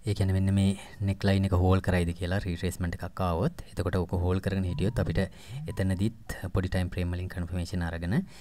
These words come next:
ට්‍රේඩ් එකට එන්ට්‍රි එකක් ගන්න අවස්ථාවක් තියෙයි. ඉතින්,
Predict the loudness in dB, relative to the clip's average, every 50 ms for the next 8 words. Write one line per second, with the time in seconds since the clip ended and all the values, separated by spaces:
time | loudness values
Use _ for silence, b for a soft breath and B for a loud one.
0 | B B B B -4 -4 -4 -2 -4 -6 -6 -2 0 0 0 0 -2 -2 -4 -4
1 | -4 -4 -4 -4 -4 -4 -2 -4 -4 -6 -6 -6 -2 -2 -2 -2 -2 0 2 4
2 | 4 4 2 -2 B B B B B B B B B -4 0 2 2 2